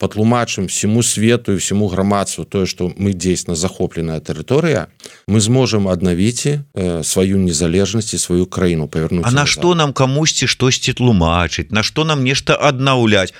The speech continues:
Speaker 2: Мы вот тут пасядзім,
Speaker 1: Беласток,
Speaker 2: што Солтыс,
Speaker 1: Беласток паедзем.
Speaker 2: да, што Солтыс, што Фігёлтыс, нам усё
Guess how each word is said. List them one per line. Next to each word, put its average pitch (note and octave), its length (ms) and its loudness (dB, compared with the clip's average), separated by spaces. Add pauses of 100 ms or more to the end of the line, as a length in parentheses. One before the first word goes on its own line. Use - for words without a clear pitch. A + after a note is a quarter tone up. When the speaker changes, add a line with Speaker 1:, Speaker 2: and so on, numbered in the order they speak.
Speaker 2:
Мы E4 140 0
вот E4+ 160 4
тут B3 160 -4
пасядзім, A3+ 680 2 (100)
Speaker 1:
Беласток, D#3+ 320 4
Speaker 2:
што A3+ 80 2
Солтыс, A#3+ 440 4
Speaker 1:
Беласток B2+ 380 0
паедзем. G#2+ 560 -2
Speaker 2:
да, G3+ 220 0
што A#3 240 0
Солтыс, A3 640 2 (160)
што - 200 -2
Фігёлтыс, G3+ 840 2
нам A3 180 2
усё G3+ 160 2